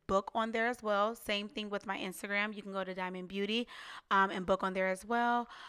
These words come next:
Um, I am located, once again, at Crew Monroe. That's one North Main Street in Poland, Ohio. I have a style seat, um, which is style seat dot com forward slash diamond beauty. Do not hesitate to contact me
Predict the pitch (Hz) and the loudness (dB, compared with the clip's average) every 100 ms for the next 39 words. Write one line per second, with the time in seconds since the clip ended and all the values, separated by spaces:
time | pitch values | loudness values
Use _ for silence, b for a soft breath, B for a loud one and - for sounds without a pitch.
0 | B - 208 208 214 208 214 208 220 233 | B 2 8 8 6 2 2 0 2 0
1 | 233 233 - 202 202 196 196 196 196 190 | 2 2 0 -2 -4 -4 -4 -2 -2 -4
2 | 202 196 214 240 208 220 226 208 - 196 | -4 0 0 2 2 0 -2 -8 -6 -6
3 | 190 190 - 208 208 - 214 - 202 185 | -4 -6 -6 -8 -6 -6 -6 -6 -8 -8
4 | - 196 202 220 233 269 - 240 247 - | -2 2 2 0 -2 -4 -4 -4 -4 -8
5 | 226 220 214 214 233 262 427 202 214 196 | -6 -4 -2 0 0 -2 -4 -4 -4 -6
6 | - 202 208 214 247 247 262 - - 196 | 2 4 6 4 -4 -4 -4 -6 -2 0
7 | 190 196 202 - 196 190 202 196 202 - | -2 -4 -10 -2 0 0 -2 -4 -4 -2
8 | 240 240 240 233 B B B B - 214 | 2 4 4 0 B B B B 2 2
9 | 214 208 208 202 196 190 190 190 196 196 | 2 0 0 0 -2 -6 -6 -6 -8 -8
10 | 190 190 190 190 185 185 220 - 214 202 | -8 -6 -6 -6 -6 -8 -10 -10 -10 -12
11 | - 269 277 262 269 - 254 254 247 247 | -6 -2 -2 -2 -4 -4 -4 -2 -2 -2